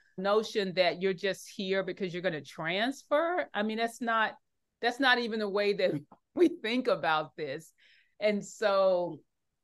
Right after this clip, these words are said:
I definitely see that kind of competitiveness. And I think it's still bred from this whole notion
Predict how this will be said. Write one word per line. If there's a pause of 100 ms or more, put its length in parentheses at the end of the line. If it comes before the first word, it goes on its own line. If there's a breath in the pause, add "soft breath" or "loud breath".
(340)
I
definitely
see
that (160)
kind
of
competitiveness.
And
I (360)
think
it's
still
bred
from
this
whole
notion